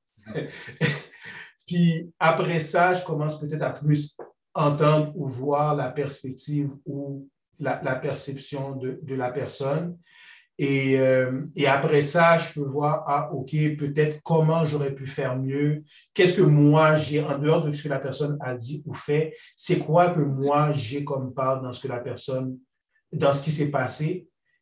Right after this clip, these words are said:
puis qu'est-ce que je peux faire, puis quand je repasse, à, à force que je repasse, ça peut être sur une période de temps de, de quelques heures ou quelques jours, là, et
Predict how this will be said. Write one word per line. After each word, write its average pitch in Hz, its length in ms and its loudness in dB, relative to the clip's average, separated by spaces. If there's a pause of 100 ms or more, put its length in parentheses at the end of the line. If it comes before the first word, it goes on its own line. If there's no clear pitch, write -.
(120)
puis 151 100 -6
qu'est-ce 151 200 4
que 151 80 0
je 143 120 -2
peux 139 120 -6
faire, 156 380 2
puis - 140 -12
quand 160 180 -2
je 143 140 -2
repasse, 143 480 2
à, 131 140 -6 (180)
à 123 140 -6
force 147 180 -4
que 147 120 -6
je 123 120 -4
repasse, 143 440 -2
ça 165 80 -6
peut 160 100 -2
être 156 80 -4
sur 156 120 -2
une 147 80 -2
période 147 220 0
de 131 80 -4
temps 147 200 -2
de, 127 180 -4 (380)
de 139 120 -2
quelques 143 560 0
heures 139 220 -2
ou 131 80 -6
quelques 131 360 -4
jours, 143 340 -2
là, 190 280 -4 (680)
et 139 580 4